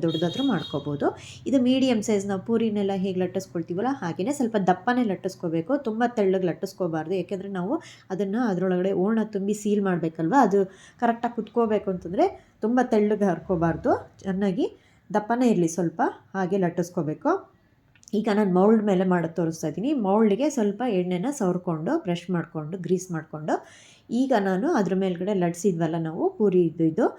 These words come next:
ಆ ಹಾಳೆನ ಅದ್ರ ಮೇಲೆ ಇಟ್ಟು ಒಂದೇ ಒಂದು ಸ್ಪೂನಷ್ಟು, ತುಂಬ ಜಾಸ್ತಿನೂ ಫಿಲ್ಲಿಂಗ್ ಮಾಡ್ಕೋಬಾರ್ದು ಫ್ರೆಂಡ್ಸ್, ಸ್ವಲ್ಪ ಒಂದು ಸ್ಪೂನಷ್ಟು ನೀವು ಅದು ಹಾಳೆ ಎಷ್ಟಿದೆ ಸೈಜ್ ನೋಡ್ಕೊಂಡು ಅಷ್ಟು ಫಿಲ್ ಮಾಡಿಕೊಂಡು ಪ್ರೆಸ್ ಮಾಡಬೇಕು. ಪ್ರೆಸ್ ಮಾಡಿ ನಿಧಾನಕ್ಕೆ ತೆಗೆದ್ರೆ ಈ ಥರ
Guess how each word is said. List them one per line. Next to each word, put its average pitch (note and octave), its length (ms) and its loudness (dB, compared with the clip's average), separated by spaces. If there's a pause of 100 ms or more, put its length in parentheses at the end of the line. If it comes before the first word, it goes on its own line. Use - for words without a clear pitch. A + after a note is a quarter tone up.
(400)
ಆ - 20 2 (120)
ಹಾಳೆನ G3 380 2
ಅದ್ರ E3+ 200 -6
ಮೇಲೆ E3 200 0
ಇಟ್ಟು D#4 180 -2 (360)
ಒಂದೇ B3+ 240 4 (100)
ಒಂದು F#3 180 0
ಸ್ಪೂನಷ್ಟು, F3 500 -2 (100)
ತುಂಬ A#3 160 0 (160)
ಜಾಸ್ತಿನೂ G#3 480 2
ಫಿಲ್ಲಿಂಗ್ G3 300 2
ಮಾಡ್ಕೋಬಾರ್ದು E3 580 0
ಫ್ರೆಂಡ್ಸ್, D4 220 -4 (380)
ಸ್ವಲ್ಪ A#3 220 4 (160)
ಒಂದು B3 280 4
ಸ್ಪೂನಷ್ಟು G#3 540 -4 (160)
ನೀವು G#3 200 2
ಅದು F#3 140 4 (180)
ಹಾಳೆ A3 200 4 (120)
ಎಷ್ಟಿದೆ G#3 420 0
ಸೈಜ್ F#3+ 300 0
ನೋಡ್ಕೊಂಡು F#3+ 380 -4
ಅಷ್ಟು F#3+ 280 -6
ಫಿಲ್ G#3+ 260 2
ಮಾಡಿಕೊಂಡು E3+ 440 -2 (440)
ಪ್ರೆಸ್ B3+ 300 2
ಮಾಡಬೇಕು. E3 420 0
ಪ್ರೆಸ್ A3+ 220 -4 (120)
ಮಾಡಿ F#3 220 0 (120)
ನಿಧಾನಕ್ಕೆ G3 500 0 (180)
ತೆಗೆದ್ರೆ F3+ 380 0 (420)
ಈ - 20 0 (100)
ಥರ F#3+ 80 4